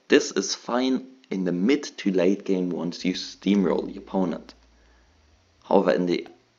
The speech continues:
early game, the enemy just crushes you. 'Cause you need to do meditation to get any of your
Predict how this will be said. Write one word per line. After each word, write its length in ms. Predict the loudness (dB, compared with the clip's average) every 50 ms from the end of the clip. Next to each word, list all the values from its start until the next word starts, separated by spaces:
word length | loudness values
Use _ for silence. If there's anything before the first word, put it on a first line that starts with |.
| _ _ _ _ _ 2
early 220 | 2 4 4 2
game, 340 | 2 2 2 2 0 -2 -4
the 300 | -6 -8 -8 -8 -4 -2
enemy 340 | 0 2 2 2 0 0 -2
just 280 | -4 -6 -6 -6 -8
crushes 440 | -6 -4 -4 -2 -2 -4 -6 -6 -8
you. 140 | -8 -8 -10 -14 _ _ _ _ _ _ _ _ _ _ _ _ _ _ _ _ _ _ _ _ _ _ -20 -20 -20 -20 -16 -10
'Cause 200 | -8 -6 -2 2
you 100 | 2 2
need 400 | 4 4 2 2 2 0 -2 -6 -12 -16 -20 _ _ _ -10
to 100 | -6 -2
do 140 | 0 2 2
meditation 840 | 4 2 2 0 -2 -2 0 2 2 2 2 0 -4 -4 -4 -6 -8 -12 -18 _ _ _ _ _ _ _ -8
to 80 | -4 0
get 320 | 2 2 2 0 -2 -10 -6
any 240 | -2 0 0 0 0
of 280 | -2 -6 -12 -12 -8
your 520 | -6 -4 -4 -2 -2 -2 -2 -4 -4 -6